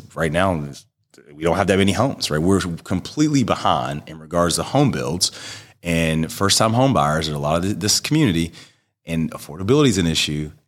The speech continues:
and you have credit issues, like, long-term credit issues, and you have long-term traumatic issues where the black and brown community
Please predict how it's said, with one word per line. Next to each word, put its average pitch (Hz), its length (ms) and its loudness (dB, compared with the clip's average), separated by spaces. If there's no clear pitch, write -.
and 73 340 -6
you 76 80 -4
have 85 180 -4
credit 143 400 2
issues, 80 500 0
like, 78 140 -4
long-term 101 460 0
credit 127 220 2
issues, 82 340 0
and 85 100 2
you 92 60 2
have 87 160 0
long-term 90 720 -2
traumatic 78 560 -4
issues - 540 -4
where 80 100 -20
the 80 80 -18
black 85 300 0
and 82 80 0
brown 82 180 2
community 78 420 -2